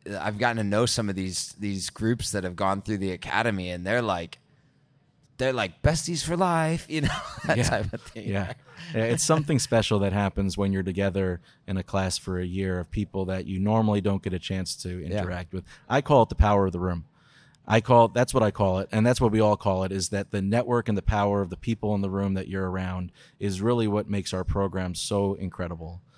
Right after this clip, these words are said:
Speaker 1: Yep.
Speaker 2: Whether the power of the room has three hundred years of experience, five hundred years of experience, twenty people, thirty people,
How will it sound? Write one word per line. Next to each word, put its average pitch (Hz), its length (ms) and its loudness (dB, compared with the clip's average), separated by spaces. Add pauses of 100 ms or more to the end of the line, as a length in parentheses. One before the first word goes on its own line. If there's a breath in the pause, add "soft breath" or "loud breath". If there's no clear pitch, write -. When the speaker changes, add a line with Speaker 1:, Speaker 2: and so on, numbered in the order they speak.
(240 soft breath)
Speaker 1:
Yep. 85 140 -10
Speaker 2:
Whether 117 220 6
the 104 120 2
power 127 280 6
of 113 60 4
the 110 80 2
room 113 140 4
has 101 200 0
three 117 200 -2
hundred 120 220 2
years 117 160 2
of 113 80 -2
experience, 113 500 0
five 113 240 -2
hundred 113 160 0
years 107 160 0
of 104 60 0
experience, 104 560 -2
twenty 123 260 0
people, 104 300 -2
thirty 120 260 2
people, 98 420 0